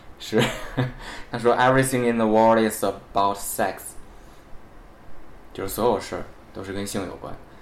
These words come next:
但是后来又补充了一句，他说，嗯，除去性本身，因为 sex is about power，那是性爱是跟权力有关。这个，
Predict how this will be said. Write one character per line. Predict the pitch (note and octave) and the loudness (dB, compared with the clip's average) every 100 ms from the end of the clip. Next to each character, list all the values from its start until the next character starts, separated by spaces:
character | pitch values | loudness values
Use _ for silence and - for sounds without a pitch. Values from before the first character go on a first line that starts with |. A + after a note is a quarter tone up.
| - | -6
但 | G#2+ | -4
是 | G#2+ | 0
后 | A2 | 2
来 | A2 | 2
又 | |
补 | A2 E2+ | -2 -6
充 | F#2+ | -4
了 | G#2+ F#2 | -4 -4
一 | |
句， | F2+ E2+ E2 - - - | -6 -10 -12 -14 -16 -14
他 | G2+ | -12
说， | F#2+ F#2+ G2 F#2 - - - - - | -6 -2 -2 -4 -16 -20 -20 -16 -14
嗯， | E2 E2+ - - - - - | -14 -14 -16 -16 -18 -16 -18
除 | - | -12
去 | G2 G#2+ | -8 -6
性 | G2+ F#2+ | -6 -6
本 | F2+ C#2+ | -8 -12
身， | - - - - - - - - - - - - - - | -12 -12 -14 -20 -20 -20 -14 -14 -14 -20 -20 -18 -16 -14
因 | G2+ | -12
为 | G2 G2+ | -8 -8
sex | - G#2+ G2 - G2 | -4 -2 -2 -6 -8
is | F#2+ - | -8 -8
about | F2 - F2+ F2+ - - | -8 -4 -4 -4 -10 -14
power， | - - - - - - - - - - - - - - | -10 -10 -10 -10 -12 -16 -16 -20 -20 -14 -14 -14 -20 -20
那 | - | -14
是 | F#2+ | -10
性 | F#2+ - A2+ G2 | -10 -8 -6 -6
爱 | F2+ F#2 F2 | -4 -6 -6
是 | - | -8
跟 | F#2+ F#2+ | -8 -8
权 | F#2 E2+ | -10 -8
力 | F#2 | -6
有 | F#2 | -6
关。 | G#2+ - - - - - - | -6 -12 -14 -18 -20 -20 -18
这 | - | -12
个， | G2+ | -8